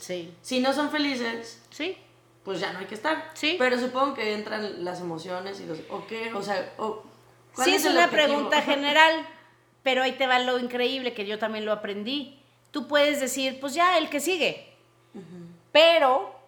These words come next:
Speaker 1: si eso es algo que a veces tú generas por tus rollos mentales y
Speaker 2: Oh.
Speaker 1: personales, te vas a buscar otro y va a volver a hacer lo mismo.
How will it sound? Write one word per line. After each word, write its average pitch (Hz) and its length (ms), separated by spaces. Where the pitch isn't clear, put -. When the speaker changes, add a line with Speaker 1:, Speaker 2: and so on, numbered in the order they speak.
Speaker 1:
si - 500
eso 247 220
es 285 120
algo 269 300
que 233 100
a 190 40
veces 214 400
tú 226 160
generas 220 800
por 156 160
tus 240 420
rollos 196 360
mentales 170 580
y 226 60
Speaker 2:
Oh. - 80
Speaker 1:
personales, 214 640
te 185 80
vas 190 180
a 220 40
buscar 208 320
otro 214 380
y 180 100
va 151 140
a - 20
volver 139 300
a - 20
hacer 175 160
lo 214 80
mismo. 277 240